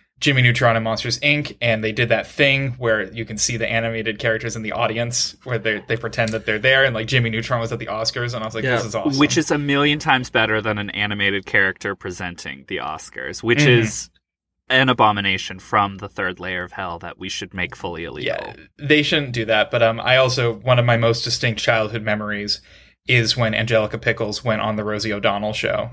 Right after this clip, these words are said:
Speaker 1: And I was just like, "Oh my God,
Speaker 2: <laughs>
Speaker 1: Rosie's talking to Angelica." Uh, I have never been able to find that clip online. So if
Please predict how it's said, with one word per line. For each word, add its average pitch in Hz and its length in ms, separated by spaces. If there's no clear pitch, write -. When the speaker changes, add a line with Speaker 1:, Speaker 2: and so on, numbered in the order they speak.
Speaker 1:
And 113 120
I 110 80
was 104 80
just - 120
like, 110 200
"Oh 240 80
my - 120
God, 202 460
Speaker 2:
<laughs> 120 40
Speaker 1:
Rosie's 120 400
talking 117 400
to 120 140
Angelica." 107 800
Uh, 120 200
I 127 180
have 123 220
never 135 540
been 147 140
able 135 220
to 127 100
find 120 300
that 117 120
clip 123 220
online. 107 580
So 113 220
if 110 80